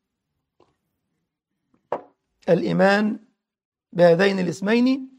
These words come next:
قال: "والله تعالى هو المحب لأوليائه من الأنبياء والصديقين والشهداء والصالحين".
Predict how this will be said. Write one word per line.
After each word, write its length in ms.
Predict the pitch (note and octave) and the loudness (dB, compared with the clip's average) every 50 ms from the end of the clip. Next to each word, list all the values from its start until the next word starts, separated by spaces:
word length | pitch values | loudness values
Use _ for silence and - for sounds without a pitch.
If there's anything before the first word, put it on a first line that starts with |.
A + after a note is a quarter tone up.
| _ _ _ _ _ _ _ | _ _ _ _ _ _ _
قال: 380 | - F3+ G3 A3+ B3 C4 C#4+ E4 | 4 6 6 6 6 4 0 -4
"والله 600 | D4+ - E3 D#3 D#3+ D#3+ E3+ F3+ G3 F#3+ F3+ F#3+ | -2 -2 -2 -2 -2 0 0 0 0 0 -2 -2
تعالى 400 | F#3+ F#3 E3+ F3 F#3 F#3+ F#3 F#3 | -4 -2 -2 0 0 0 0 0
هو 200 | F3+ F3 E3+ E3+ | 0 0 0 -2
المحب 640 | E3+ E3+ E3 D#3+ - - G3 A3 A3+ G#3 G3 F#3+ F#3+ | -4 -4 -6 -8 -10 -8 -8 -8 -8 -8 -10 -12 -12
لأوليائه 1000 | G#3+ A3 A3 G#3 - - A#3 G#3+ G#3 G#3+ G#3 G3 F#3 F2 D#2+ - G4+ D#4 F3 B2+ - _ _ _ _ _ _ _ _ _ _ _ _ _ _ _ _ _ _ _ _ _ - | -10 -10 -10 -10 -10 -8 -8 -8 -8 -8 -8 -8 -8 -8 -8 -8 -8 -10 -14 -14 -16 _ _ _ _ _ _ _ _ _ _ _ _ _ _ _ _ _ _ _ _ _ -10
من 180 | G3+ F3+ F#3 | -6 -4 -4
الأنبياء 680 | F3+ - - - F3+ E3+ E3 E3 E3 F3 G3 A3+ C4+ - _ _ _ _ _ _ _ _ _ _ _ _ _ | -4 -4 -4 -6 -8 -8 -6 -6 -4 -4 -4 -6 -8 -12 _ _ _ _ _ _ _ _ _ _ _ _ _
والصديقين 960 | - G3+ C3+ - - G3+ F#3+ F#3 D#3+ D#3 D#3 - - F3+ F#3 G3 G#3+ A#3 B3+ - _ _ _ _ _ _ _ _ | -12 -12 -12 -10 -10 -10 -10 -8 -8 -8 -10 -10 -10 -10 -8 -8 -8 -8 -10 -14 _ _ _ _ _ _ _ _
والشهداء 840 | - F#3+ F3 - - - E3 D3 D3 D#3 E3+ E3+ F3+ G3 F#3 - _ _ _ _ _ _ _ _ _ _ - | -6 -6 -6 -6 -10 -12 -10 -10 -10 -6 -4 -4 -4 -4 -4 -8 _ _ _ _ _ _ _ _ _ _ -8
والصالحين". 640 | A#3 G#3 - - - E3+ D3+ E3+ - - - G3 | -8 -8 -8 -10 -12 -14 -14 -16 -18 -20 -20 -20